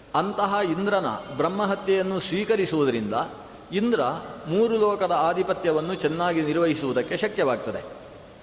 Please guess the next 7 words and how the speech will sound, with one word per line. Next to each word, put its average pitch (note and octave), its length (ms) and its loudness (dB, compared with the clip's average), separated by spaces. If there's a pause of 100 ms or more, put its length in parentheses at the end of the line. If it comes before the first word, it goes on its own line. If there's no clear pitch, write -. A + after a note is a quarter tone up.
(180)
ಹಾಗಾಗಿ F3+ 320 4
ಲೋಕಕ್ಷೇಮದ G3 920 2
ದೃಷ್ಟಿಯಿಂದ C3+ 520 0 (560)
ಇಂದ್ರನಲ್ಲಿದ್ದ F#3+ 760 0
ಬ್ರಹ್ಮಹತ್ಯೆಯನ್ನು D#3+ 840 0
ಯಾರಾದರೂ D#3 480 2
ಸ್ವೀಕರಿಸಬೇಕು. C#3+ 800 -4